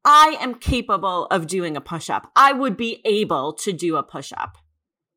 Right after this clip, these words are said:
I'm confident about that. I'm not saying I have that ability,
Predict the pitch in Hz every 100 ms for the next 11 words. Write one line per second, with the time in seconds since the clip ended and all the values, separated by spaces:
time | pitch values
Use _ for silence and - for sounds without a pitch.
0 | _ _ _ _ - 453 - - 453 269
1 | 160 135 104 - 80 - - _ _ _
2 | _ _ _ _ _ 247 294 302 - 247
3 | 247 233 202 190 185 143 135 190 254 151
4 | 107 226 262